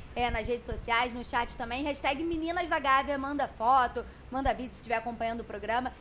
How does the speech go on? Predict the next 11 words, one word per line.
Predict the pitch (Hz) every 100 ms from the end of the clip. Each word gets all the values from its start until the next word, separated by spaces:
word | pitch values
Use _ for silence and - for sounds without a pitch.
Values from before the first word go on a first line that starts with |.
| -
e | 262
manda | 269 262
sua | 254 269
mensagem | 247 247 247 226 233 240
também | 247 233 214 233 - - -
pra | 240
gente | 233 -
colocar | 254 240 240 226
aqui | 226 254
no | 240
ar | 214 226 254